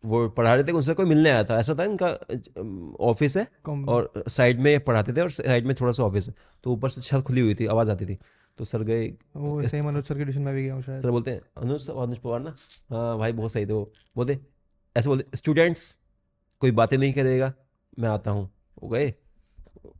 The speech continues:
Speaker 1: स्टूडेंट्स तो भोसड़ी वाले हैं। <laughs> स्टूडेंट्स थोड़ी है, विद्यार्थी थोड़ी है, बातें जो होती शुरू कर दी।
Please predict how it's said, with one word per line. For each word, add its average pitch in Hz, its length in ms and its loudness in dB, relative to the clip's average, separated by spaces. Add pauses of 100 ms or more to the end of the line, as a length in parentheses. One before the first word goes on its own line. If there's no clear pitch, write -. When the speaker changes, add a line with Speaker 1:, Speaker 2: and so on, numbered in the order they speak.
(280)
Speaker 1:
स्टूडेंट्स 113 380 -2
तो 135 80 0
भोसड़ी 120 320 4
वाले 180 300 12
हैं। 185 160 10
<laughs> - 1000 2
स्टूडेंट्स 160 440 4
थोड़ी 185 220 2
है, 214 380 6
विद्यार्थी 151 420 12
थोड़ी 185 260 10
है, 165 160 8 (480)
बातें 131 200 8
जो 165 120 8
होती 180 140 6
शुरू 190 200 6
कर 190 120 10
दी। 175 140 8